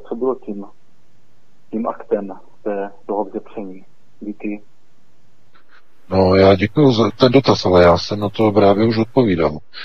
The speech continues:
Speaker 2: Tím hlavním, tím zlomovým kamenem bylo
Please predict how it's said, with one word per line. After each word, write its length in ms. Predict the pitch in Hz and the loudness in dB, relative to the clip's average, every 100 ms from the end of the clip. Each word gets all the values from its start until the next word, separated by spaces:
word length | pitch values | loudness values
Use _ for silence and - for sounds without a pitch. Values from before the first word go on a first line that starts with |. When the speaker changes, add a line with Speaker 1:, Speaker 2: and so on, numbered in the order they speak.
| - - | -16 -2
Speaker 2:
Tím 160 | 98 | 2
hlavním, 500 | 90 104 107 123 120 | 4 4 4 0 0
tím 280 | 113 104 98 95 90 | 0 -2 0 -4 -4
zlomovým 640 | 87 95 110 117 120 120 113 | -2 2 4 4 2 -2 0
kamenem 720 | 113 107 113 117 117 113 110 | 2 2 2 0 0 -2 2
bylo 280 | 98 95 | 4 6